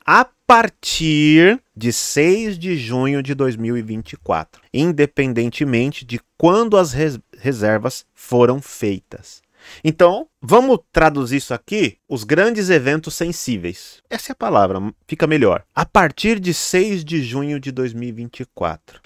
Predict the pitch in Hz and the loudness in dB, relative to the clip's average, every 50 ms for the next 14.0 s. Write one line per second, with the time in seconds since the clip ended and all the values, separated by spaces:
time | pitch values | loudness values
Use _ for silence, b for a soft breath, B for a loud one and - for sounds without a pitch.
0 | b b b - 214 208 247 262 294 294 285 208 151 156 147 120 107 - - 131 | b b b 0 2 2 2 0 0 2 0 0 2 0 -2 -2 -4 -2 0 2
1 | 143 156 143 110 98 92 92 123 117 - 170 165 - 190 180 170 180 180 170 160 | 2 2 2 2 0 -4 -4 -4 -2 0 -2 0 2 0 0 2 0 -2 0 0
2 | 127 113 98 85 80 - - - 156 - - - - 143 120 101 87 80 - - | 0 -2 0 -2 -6 -6 -6 -6 -6 -6 -8 -6 -4 -4 -4 -4 -6 -10 -14 -18
3 | - - - _ - 131 147 - - 175 160 139 131 - - 117 117 120 120 - | -20 -20 -20 _ -8 -8 -8 -4 -4 -4 -4 -4 -6 -6 -6 -4 -4 -4 -6 -6
4 | - - 123 117 113 120 120 127 135 139 139 131 131 131 - - 151 147 - - | -4 -2 -2 0 2 2 2 4 4 2 0 -2 -8 -8 -6 -4 -4 -4 -6 -8
5 | - 180 160 123 98 90 78 - _ _ - - 170 156 202 254 311 330 285 269 | -8 -6 -6 -4 -6 -6 -8 -10 _ _ -4 -4 -2 -2 -2 -2 -2 0 0 0
6 | 185 147 139 123 107 - - 117 127 127 110 113 107 98 120 107 95 95 87 143 | 0 0 -2 -4 -4 -4 -2 0 0 0 0 -2 -6 -6 -8 -10 -10 -6 -4 -2
7 | 156 139 127 101 98 107 120 123 117 107 95 85 82 - 107 101 87 - 92 110 | 0 0 0 -2 -2 -2 -2 -2 -2 -2 -4 -6 -12 -12 -12 -12 -12 -6 -4 -2
8 | 127 135 127 110 98 90 90 95 101 127 131 - _ _ - 415 415 311 - - | -2 0 -2 -4 -6 -6 -4 -4 -4 -4 -4 -8 _ _ -6 -2 -2 0 0 -2
9 | 156 - - - 160 151 139 - - 151 147 - 139 131 120 120 127 127 113 107 | -6 -4 -2 0 0 0 -2 -2 -4 -4 -4 -2 -2 0 2 2 2 2 -2 -2
10 | 95 113 110 101 - - - 170 165 _ - 170 175 170 - - 135 113 98 90 | 0 0 -2 -2 -4 -6 -8 -8 -8 _ -2 -2 -2 -2 -2 -2 -2 -2 -2 -2
11 | 90 104 113 123 127 127 120 113 - _ _ - 117 165 - 160 143 - - - | -2 0 2 2 2 2 0 -2 -6 _ _ -2 -2 0 0 -4 -6 -4 2 4
12 | 139 139 139 - - 120 117 123 127 120 113 120 120 - - - 110 107 110 117 | 6 6 6 4 2 0 2 2 2 2 0 -2 -6 -8 -8 -8 -6 -6 -4 -6
13 | 123 120 - - 123 113 107 110 104 - - 120 113 120 127 127 131 - - | -6 -8 -8 -8 -8 -8 -6 -10 -12 -10 -4 0 2 2 2 2 -2 -10 -20